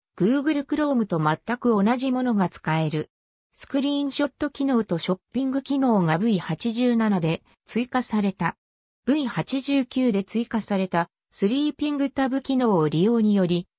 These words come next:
メモリ使用量が三十二パーセント、シーピーユー使用率が三十七パーセント削減される。アイイーモードはインターネットエクスプローラーコンポーネントを利用して、エッジ上でインターネッ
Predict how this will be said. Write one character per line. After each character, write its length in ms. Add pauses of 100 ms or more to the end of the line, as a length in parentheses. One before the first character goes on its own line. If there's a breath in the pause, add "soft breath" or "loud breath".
(100)
メ 140
モ 160
リ 80
使 220
用 200
量 240
が 140
三 320
十 180
二 180
パ 200
ー 40
セ 200
ン 80
ト、 240 (220)
シ 340
ー 40
ピ 220
ー 40
ユ 100
ー 40
使 180
用 180
率 260
が 140
三 300
十 260
七 300
パ 180
ー 60
セ 160
ン 80
ト 120
削 320
減 240
さ 160
れ 160
る。 160 (520)
ア 160
イ 200
イ 40
ー 20
モ 220
ー 20
ド 100
は 200 (240)
イ 120
ン 40
タ 200
ー 40
ネ 100
ッ 140
ト 160
エ 100
ク 100
ス 140
プ 120
ロ 160
ー 60
ラ 200
ー 40
コ 120
ン 100
ポ 160
ー 20
ネ 160
ン 80
ト 140
を 60
利 140
用 180
し 140
て、 240 (220)
エ 80
ッ 80
ジ 180
上 260
で 220 (220)
イ 140
ン 40
タ 240
ー 20
ネ 120
ッ 60